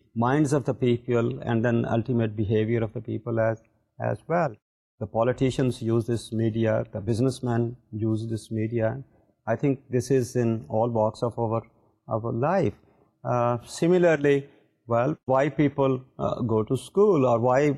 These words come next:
some children don't go to school, they run away from the school. Uh, there must be some reason. Uh, a very interesting question somebody might ask, why do peop-, some people believe in God and some others don't believe in God? Is there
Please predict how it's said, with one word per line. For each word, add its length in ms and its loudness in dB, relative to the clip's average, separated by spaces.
some 320 -2
children 460 0
don't 240 0
go 180 0
to 100 -2
school, 320 0
they 140 2
run 160 2
away 220 2
from 240 0
the 80 0
school. 420 0
Uh, 220 -2
there 140 -2
must 260 0
be 80 2
some 240 0
reason. 420 2
Uh, 460 2
a 240 0
very 460 4
interesting 680 2
question 420 0
somebody 400 2
might 260 2
ask, 360 2
why 180 2
do 140 2
peop-, 320 -2
some 240 0
people 340 0
believe 300 4
in 180 2
God 440 2
and 300 0
some 240 0
others 400 0
don't 320 -2
believe 240 0
in 140 -2
God? 280 -8
Is 220 2
there 400 4